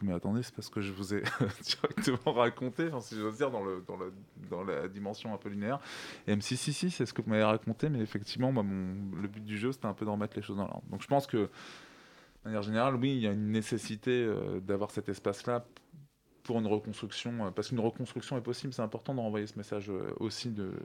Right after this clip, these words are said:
positif, parce que, euh, c'est difficile. C'est vrai, moi je peux en parler, c'est extrêmement difficile. Il y a toujours des moments, quand on est victime de violences sexuelles, quand on a été parent victime de violences sexuelles, vous avez toujours un moment où, euh,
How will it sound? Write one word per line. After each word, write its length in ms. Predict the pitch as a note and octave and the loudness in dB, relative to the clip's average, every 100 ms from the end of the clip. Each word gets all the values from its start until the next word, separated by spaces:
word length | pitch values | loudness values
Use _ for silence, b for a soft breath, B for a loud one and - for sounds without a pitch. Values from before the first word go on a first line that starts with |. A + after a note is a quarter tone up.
| - | -2
positif, 600 | B2 A2 G#2+ - C#3+ - | 2 2 0 -4 -6 -4
parce 220 | G#2 G#2 | -4 -4
que, 100 | - | -2
euh, 220 | G#2+ G2 F#2 G2 B B B - | 0 0 0 -4 B B B -6
c'est 160 | - G#2 | -2 -2
difficile. 500 | G#2 A2+ - B2+ - - - - | -4 -10 -8 -8 -8 -16 -20 -18
C'est 120 | - G2 | -8 -4
vrai, 200 | F#2+ - - G2 | -2 -2 -4 -6
moi 100 | - | -8
je 60 | |
peux 100 | - | -8
en 60 | G#2+ | -6
parler, 320 | - G2+ A#2+ | -2 -2 -4
c'est 100 | - | -6
extrêmement 420 | - - G#2+ G2+ | -10 -6 -6 -4
difficile. 500 | F#2+ G2+ G#2 - C#3 | -6 -8 -8 -6 -4
Il 40 | A#2+ | -4
y 60 | |
a 40 | F#2+ | -4
toujours 280 | - A#2 A2 | -4 -2 0
des 80 | |
moments, 260 | G2+ A2 C3 | 0 0 -4
quand 180 | C3 A#2+ | -6 -2
on 60 | |
est 80 | A2+ | 0
victime 300 | G#2+ A2+ B2+ | 0 -2 -4
de 80 | A#2 | -2
violences 260 | G#2+ A2 A2 | -2 -2 -4
sexuelles, 460 | G2+ - A2 A#2+ C3 | -6 -2 0 0 -2
quand 80 | - G#2 | -6 0
on 40 | |
a 60 | A2 | 0
été 200 | A2+ B2+ | 0 0
parent 220 | G#2+ G2+ | 0 -2
victime 280 | G2+ - A2 | -6 -6 -4
de 80 | G2 | -2
violences 220 | G2 G2+ | -2 -4
sexuelles, 400 | G2 - G#2+ A#2+ B B B B B B - | -6 0 0 0 B B B B B B 0
vous 80 | A2 | 4
avez 140 | A2 | 4
toujours 240 | - C#3 A#2+ | 4 2 4
un 40 | |
moment 420 | A2+ G#2+ B2+ C3 | 4 4 4 4
où, 200 | A2 G2+ | 2 0
euh, 360 | F#2+ F#2 F#2 | -2 -2 -4